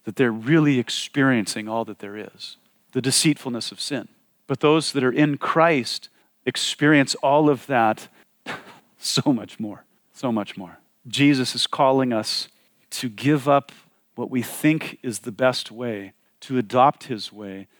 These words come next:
that we might experience and find life as he intended. That's what he wants. The addiction to self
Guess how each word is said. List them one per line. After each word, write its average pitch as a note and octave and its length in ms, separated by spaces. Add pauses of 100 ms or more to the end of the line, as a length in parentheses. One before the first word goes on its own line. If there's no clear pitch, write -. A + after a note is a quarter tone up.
(200)
that A2+ 120
we B2 140
might B2 300
experience A#2+ 840
and A2 200
find A#2+ 640 (300)
life A#2 400
as G#2+ 120
he G#2+ 120
intended. G2+ 520 (160)
That's - 180
what C3+ 80
he B2 40
wants. G#2+ 480 (200)
The A#2+ 100
addiction C3+ 540
to - 120
self - 580